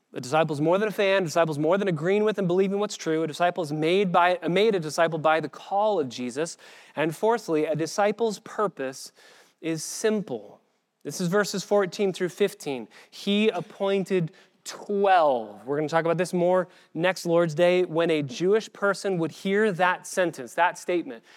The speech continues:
that Jesus appointed twelve, when they hear the number twelve, they would freeze in their tracks. Jesus is doing something foundational here, and we'll talk about that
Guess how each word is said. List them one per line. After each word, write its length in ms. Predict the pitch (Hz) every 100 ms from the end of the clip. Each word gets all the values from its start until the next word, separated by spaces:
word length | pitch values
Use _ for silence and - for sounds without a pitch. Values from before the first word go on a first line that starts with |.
| _ -
that 180 | 147
Jesus 500 | 131 175 202 196 208
appointed 600 | 180 156 - 180 175 180 -
twelve, 340 | - 160 123
when 160 | 131 135
they 120 | 139
hear 340 | - 196 220
the 100 | 220
number 320 | 208 196 196
twelve, 580 | 190 - 202 156 131 131 - - - _
they 140 | 151 147
would 140 | 131
freeze 720 | - - - 196 220 220 214
in 240 | 190 185 185
their 200 | 160 156
tracks. 880 | - - 175 127 - - - - _ _ _ _ _ _ _ _ _ _ _ _ _ _ _ _
Jesus 320 | 170 165 175
is 100 | 185
doing 220 | 156 175 170
something 300 | 175 165 160
foundational 800 | 170 156 151 165 170 - 131 120
here, 280 | 110 104 - _ _ _ _ _ _ _
and 80 | 123
we'll 80 | 127
talk 240 | 143 143
about 240 | 147 139
that 260 | 135 127